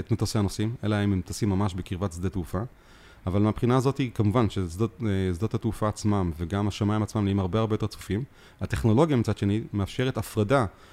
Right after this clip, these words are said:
בגבהים, הפרדה בין מטוסים מבחינת המיקומים שלהם בצורה כזאת שמטוסים יוכלו לטוס בצורה בטוחה, עם, עם, אה, הבנה שאף אחד לא יתקרב אפילו למטוס אחר ויסכן מטוס אחר. מהבחינה הזאת, גם אפילו מטוסים שדיברנו על מלטים, כשיטוסו מטוסים ללא טייסים,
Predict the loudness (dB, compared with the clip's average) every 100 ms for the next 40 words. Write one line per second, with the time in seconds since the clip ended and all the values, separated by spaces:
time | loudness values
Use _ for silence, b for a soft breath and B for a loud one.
0 | B B -4 -2 2 4 4 2 2 2
1 | 4 6 4 4 0 2 2 2 0 -2
2 | 2 2 2 2 2 2 0 2 0 -2
3 | -4 -2 -2 -2 -2 -4 -4 0 0 2
4 | -2 -2 -6 -6 -4 -2 -2 -4 -2 -2
5 | -2 B B B -2 2 4 2 -6 -4
6 | 0 2 2 2 2 2 2 0 -2 0
7 | 2 2 2 0 0 -2 -6 -6 -2 0
8 | 2 0 -2 -8 -2 4 4 4 2 4
9 | 2 0 -2 -2 0 -2 -2 -2 0 -4
10 | -6 -8 -12 b b b b -4 -2 2
11 | 2 2 -2 2 2 4 2 2 0 -4
12 | -4 -2 0 2 2 2 2 0 -4 -2
13 | -4 -4 -6 -4 -4 -4 -2 -2 -2 -2
14 | 0